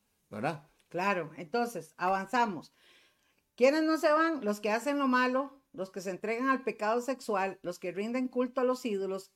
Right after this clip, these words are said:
Speaker 2: y también los que cometen adulterio, aunque esto es parte del pecado sexual. Ex-, eh, explica muy claramente el adulterio. El adulterio, hermanos, son los hombres y mujeres que están casados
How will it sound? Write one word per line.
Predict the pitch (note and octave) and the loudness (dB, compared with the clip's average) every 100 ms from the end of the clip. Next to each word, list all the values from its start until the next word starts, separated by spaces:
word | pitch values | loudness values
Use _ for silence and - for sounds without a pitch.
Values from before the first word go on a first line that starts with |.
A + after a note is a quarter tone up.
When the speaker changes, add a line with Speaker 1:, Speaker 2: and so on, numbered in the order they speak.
| - | -8
Speaker 2:
y | A#3+ C4+ C#4+ C#4+ D4 | -4 -2 -2 -4 -2
también | D4 C#4 B3 A#3+ | 0 0 0 0
los | B3 B3+ | -2 -2
que | A#3 A3+ | -6 -6
cometen | E3+ F#3+ - A#3+ | -8 -8 -6 -4
adulterio, | A#3 F#3 D3+ - G3 D3 - _ | -2 -2 -4 -2 -2 -2 -10 _
aunque | D3 D#3+ | -12 -8
esto | F#3 - | -8 -8
es | B3 | -6
parte | B3+ B3 C#4 | -4 -2 -2
del | C4 | -4
pecado | F3+ F3+ F3+ A3 | -6 -4 -4 -4
sexual. | A#3+ - D#3+ D3+ - - _ - | -6 -4 -4 -4 -10 -20 _ -10
Ex-, | G3 - - | -10 -10 -4
eh, | G3 G3 F#3+ | -2 0 -2
explica | G3 - - C4 D4+ D4+ D4+ | -6 -6 -4 -2 0 -2 -2
muy | G3+ B3 C4 | -2 0 0
claramente | B3+ B3 B3+ A#3 G#3 A3+ A3 - | 0 2 2 0 -2 -2 -2 -2
el | F#3+ | 0
adulterio. | F3 D#3 C#3+ - D#3 C3 A#2+ _ - - | 0 0 -4 -4 -4 -4 -10 _ -20 -6
El | G3+ A#3+ | 0 4
adulterio, | D4 D#4 C4+ D4 C#4 C#4 C#4+ | 4 2 0 4 6 6 2
hermanos, | C4+ C4 G#3 F3+ F#3 _ - | 4 2 2 -2 -8 _ -14
son | - A#3 A#3+ | -4 -2 0
los | G#3+ - - | -2 -4 -2
hombres | C#4 E4+ D4 C4+ C4 | 0 2 0 -2 -2
y | - | -2
mujeres | B3+ C#4 C#4 B3+ G3 F3+ G3 | 0 0 0 0 0 -2 -6
que | - F3+ | -10 -10
están | - - D4 E4+ | -8 -2 -2 -2
casados | - B3 A#3+ D#4 D4 A3+ F3 F3 G3+ | -2 -6 -4 -2 2 2 2 0 -2